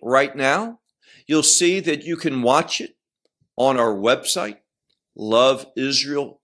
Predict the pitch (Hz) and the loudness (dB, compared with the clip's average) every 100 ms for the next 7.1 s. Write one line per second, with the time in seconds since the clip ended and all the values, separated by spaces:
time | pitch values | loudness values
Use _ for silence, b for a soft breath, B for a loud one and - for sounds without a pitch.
0 | - 98 127 123 - 123 151 180 _ - | -12 0 2 2 -2 -2 -4 -8 _ -4
1 | - - 147 147 131 135 151 170 160 131 | -2 2 4 4 2 2 0 -4 -6 -8
2 | - 131 139 143 131 - - 135 - - | -4 0 0 0 -4 -8 -4 -4 -2 -4
3 | 165 165 _ _ _ _ 131 123 123 135 | -6 -12 _ _ _ _ -2 -2 -2 -2
4 | 135 170 165 - 147 185 208 - - 120 | 0 -2 -2 -6 -2 2 4 2 0 -2
5 | 123 147 143 175 - - - 226 220 120 | -2 -2 0 0 -2 -10 0 0 4 2
6 | 113 165 - _ - 151 117 107 135 151 | 2 -2 -8 _ -6 -2 2 4 4 0